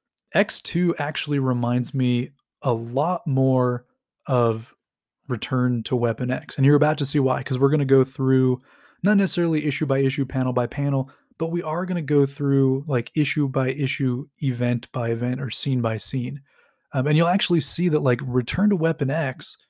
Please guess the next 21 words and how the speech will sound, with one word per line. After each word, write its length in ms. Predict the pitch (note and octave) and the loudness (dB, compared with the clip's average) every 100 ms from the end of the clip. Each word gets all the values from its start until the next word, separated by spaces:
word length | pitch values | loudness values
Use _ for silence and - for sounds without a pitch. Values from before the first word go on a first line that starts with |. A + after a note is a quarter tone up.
| _ _ | _ _
in 100 | C#3 | 0
Ultimate 320 | C#3 C#3 C3 | 0 2 0
X-Men 400 | C3 D3 C#3+ B2 A#2+ _ _ | 0 -2 0 -2 -2 _ _
is 60 | G3+ | -4
actually 240 | G3+ G#3 | 0 0
a 60 | D3+ | 0
lot 320 | C#3 E3+ D#3 | 0 0 2
more 200 | D3 C#3 | 2 2
close 440 | - C#3 C3 B2+ | 2 4 4 2
to, 500 | - C3+ A#2+ A#2 A2+ - _ _ | -4 -2 0 0 -2 -8 _ _
um, 160 | C#3+ A#2+ | -4 -2
X 220 | C3 - | -2 -4
two, 180 | - C3+ | -2 0
X-Men 340 | A#2+ - C3+ | 0 -2 -2
United, 380 | A#2+ A2+ A#2 A#2 | -2 0 0 0
which 300 | B2 C3 - | 2 2 2
in 100 | C#3 | 0
my 220 | B2+ F3+ | 2 2
opinion 440 | G3+ C3+ C3+ C3 C3 | 0 0 0 0 0
is 160 | C3 | -4
still 540 | - - C#3 B2+ B2 | -4 2 4 4 2